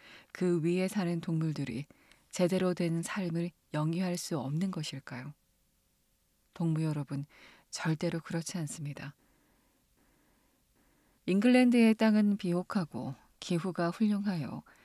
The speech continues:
지금 사는 것과는 비교가 되지 않을 정도로 많은 동물에게 풍성하게 먹이를 제공할 수 있는 땅입니다.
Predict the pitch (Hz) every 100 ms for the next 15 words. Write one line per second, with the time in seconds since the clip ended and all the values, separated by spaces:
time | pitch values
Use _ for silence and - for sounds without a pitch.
0 | - - _ - 175 196 214 - 254 269
1 | 247 - 196 190 190 - 220 208 202 185
2 | - 185 135 143 143 135 - 143 - -
3 | - - 143 143 147 160 156 151 143 127
4 | 139 165 _ - 233 247 233 226 190 170
5 | - - _ 143 143 - 120 135 175 160
6 | 165 170 165 - 131 156 208 202 165 151
7 | 143 135 -